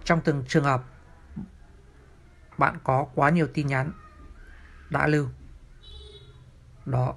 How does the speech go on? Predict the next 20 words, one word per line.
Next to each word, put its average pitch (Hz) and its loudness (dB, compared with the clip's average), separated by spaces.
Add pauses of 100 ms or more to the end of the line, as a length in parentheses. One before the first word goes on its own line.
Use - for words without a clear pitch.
(180)
tin 139 -4
nhắn 127 0 (300)
đã 143 2
được 139 -2 (120)
pin 143 0 (460)
lên 135 -4
cửa 131 0
sổ 113 -4 (180)
của 107 -2 (680)
thư 147 2
mục 127 0 (300)
lưu 143 0
trữ. 156 -2 (3250)
Và 135 4
đến 143 2
đây 151 6 (200)
tôi 147 2
xin 139 -2 (100)
kết 180 6
thúc 190 2